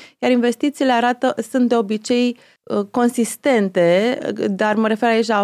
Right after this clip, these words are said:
volumul de bani, uh, investiți, m, decât, uh, sunt, uh, rundele de investiții în România, de exemplu, sau în regiunea, uh,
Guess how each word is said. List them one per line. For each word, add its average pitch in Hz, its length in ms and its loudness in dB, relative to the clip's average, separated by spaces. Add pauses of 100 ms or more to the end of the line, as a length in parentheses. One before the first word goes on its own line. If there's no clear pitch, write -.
volumul 202 760 0
de 196 240 -6
bani, 165 500 -2
uh, 165 180 -2
investiți, 165 880 -2
m, 226 560 0
decât, 226 520 -2
uh, 214 360 4 (120)
sunt, 208 260 -4
uh, 208 240 0
rundele 214 360 0
de 180 100 -6
investiții 185 400 -6
în 185 80 -2
România, 175 460 -2
de 180 100 -2
exemplu, 185 340 -6
sau 175 300 -2
în 175 200 -4
regiunea, 170 720 -6 (440)
uh, 170 720 0